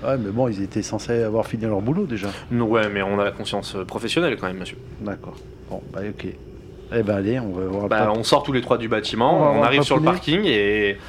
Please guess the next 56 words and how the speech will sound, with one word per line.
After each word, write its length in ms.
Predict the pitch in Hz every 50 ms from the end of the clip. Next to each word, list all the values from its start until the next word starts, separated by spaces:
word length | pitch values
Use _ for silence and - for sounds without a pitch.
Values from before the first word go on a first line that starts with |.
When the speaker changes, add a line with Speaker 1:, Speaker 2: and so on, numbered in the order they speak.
| - - - - - - - - - - - - -
Speaker 2:
on 100 | - 135
prend 220 | 123 - - 151 143
la, 220 | 127 113 104 101
la, 200 | 98 98 92 95 101
on 60 | 104
prend 160 | - - 131
la 100 | 113 98
carte 260 | - - 165 208 -
où 40 | 147
il 40 | 120
y 40 | 113
a 20 | 101
l'adresse. 460 | 101 98 101 175 254 - - - - - - - - - - - - - - - - - - - - - -
Et 80 | 131
en 80 | 127 117
fait, 240 | - - 151 165 160
on 80 | 135
peut 140 | 113 - 107
même 180 | 110 127 139 139
y 60 | 123
aller 100 | 113 107
à 80 | 101 101
pied, 280 | - - - 139 165 214
c'est 160 | - - 101
vraiment 240 | 95 101 123 143 147
à 60 | -
cinq 140 | - - 139
cents 120 | - -
mètres 180 | 143 127 117 107
de 60 | 101
là. 220 | 98 101 127 - - - - - - - - - - - - - - - - - -
Donc 220 | 113 110 110 -
moi 180 | 117 120 113 131
je 120 | 131 123 117
dis, « 100 | 127 123
Bon, 180 | 113 110 107 107 113
on 100 | 120 -
fait 140 | - 131
quoi ? 160 | - - 127 123
On 260 | 113 104 104 104 104
y 120 | 110 110
va ? 240 | 113 120 131 151 156
On 140 | 151 127 113
se 100 | - -
casse ? 260 | - 143 160 - -
On 140 | 120 107 101
fait 100 | - 107
comment 240 | - 117 110 101 95
là ? » 120 | 95 - - - - - - - - - - - - - - - - - - -
Speaker 1:
Bah, 120 | - 90 90 95
on 80 | 98
y, 140 | 101 101 107 -
on 100 | - 107
va 180 | 98 98 98 104
le 100 | 107 113
voir. 340 | 117 165 185 175 156 -